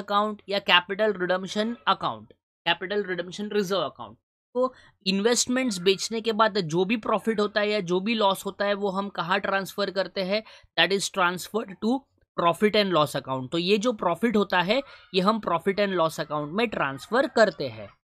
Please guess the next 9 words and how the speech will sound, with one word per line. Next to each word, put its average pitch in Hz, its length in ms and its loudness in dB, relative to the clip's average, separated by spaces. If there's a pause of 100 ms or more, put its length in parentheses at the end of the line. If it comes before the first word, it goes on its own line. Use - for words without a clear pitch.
(920)
Which 226 260 2
of 208 140 0
the 208 220 0
following 196 400 2 (360)
is 170 200 0
the 208 80 4 (120)
journal 190 380 4 (140)
entry 208 300 0 (220)
for 185 220 2